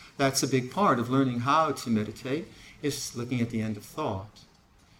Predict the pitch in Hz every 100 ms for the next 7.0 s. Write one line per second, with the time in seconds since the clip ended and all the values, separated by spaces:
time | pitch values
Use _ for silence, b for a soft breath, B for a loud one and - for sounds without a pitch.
0 | - 147 170 180 240 269 - 151 117 113
1 | 117 113 - 139 - - 156 135 156 -
2 | 123 104 95 - - 156 - - 165 120
3 | - 107 98 101 95 127 - 139 156 160
4 | - 104 107 - - _ _ _ _ _
5 | _ _ _ - 147 131 139 123 - 139
6 | 139 123 117 - 170 151 117 113 147